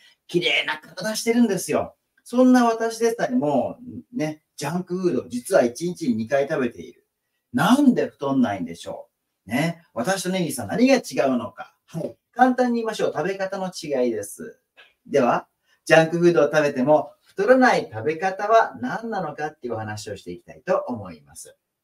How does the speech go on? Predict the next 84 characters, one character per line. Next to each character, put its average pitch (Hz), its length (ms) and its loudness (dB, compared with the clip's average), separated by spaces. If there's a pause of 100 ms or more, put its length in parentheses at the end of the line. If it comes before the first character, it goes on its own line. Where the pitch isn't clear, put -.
(160)
は 165 120 0
い。 165 140 -8 (200)
皆 147 160 -2
さ 135 140 -2
ん 131 40 2
が 127 100 0
こ 139 80 0
れ 139 100 0
か 170 80 2
ら 196 160 2
ジ 170 100 -4
ャ 190 140 0
ン - 40 -20
ク 226 120 -8
フ 226 180 -4
ー 180 60 -10
ド 220 140 4
と - 60 -6
上 226 300 2
手 247 100 2
に 240 200 4
付 - 180 -14
き 151 140 -4
合 151 120 0
う 156 120 -4
方 127 320 0
法 123 180 -2
と 123 140 -4
し - 80 -10
て - 140 2
覚 113 280 -4
え 104 60 -8
て 90 80 -14
い 85 60 -14
っ - 20 -20
て - 160 -20
く - 100 -20
だ - 120 -20
さ - 200 0
い。 - 140 -4 (360)
で 269 120 4
は、 - 180 8 (260)
私 254 360 2
が 269 180 2
好 - 80 -6
き 262 140 -4
な 185 200 4
ジ 165 100 0
ャ 185 140 2
ン - 40 -18
ク 214 120 -6
フ 240 120 -2
ー 233 40 2
ド 226 100 2
と 131 100 -2
は - 400 0
何 170 200 -2
か。 - 220 -4 (160)
ね。 175 360 -2
こ 254 80 8
れ 226 40 10
私 285 400 2
が 269 300 2 (460)
ダ 220 200 6
イ 247 80 8
エ 214 60 6
ッ - 80 -2
ト 165 80 -4
の 143 80 -2
領 170 260 4
域 170 220 -2
で 208 120 0
考 214 100 -2 (220)
え 254 100 4
る 190 100 4
ジ 170 80 2
ャ 175 160 4
ン - 40 -10
ク 180 120 -8
フ 214 240 -2
ー 196 40 2
ド 175 80 0
の 143 60 -4
中 131 380 -4